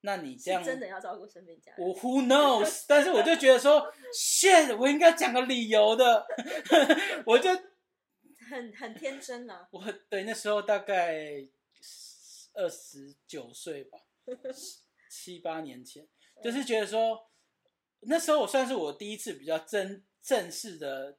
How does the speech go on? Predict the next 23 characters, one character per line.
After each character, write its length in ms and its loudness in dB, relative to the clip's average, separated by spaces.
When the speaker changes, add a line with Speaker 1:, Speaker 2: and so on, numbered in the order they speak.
Speaker 1:
提 300 -16
离 180 -14
职， 320 -20
对， 160 -12
然 160 -12
后 180 -6
我 80 -14
就 100 -12
想 280 -12
说， 280 -6
我 60 -16
就 120 -16
想 200 -12
说， 100 -12
我 80 -10
就， 200 -18
我， 100 -16
对， 160 -10
我 100 -10
想 140 -12
要 60 -10
离 160 -20
开， 180 -18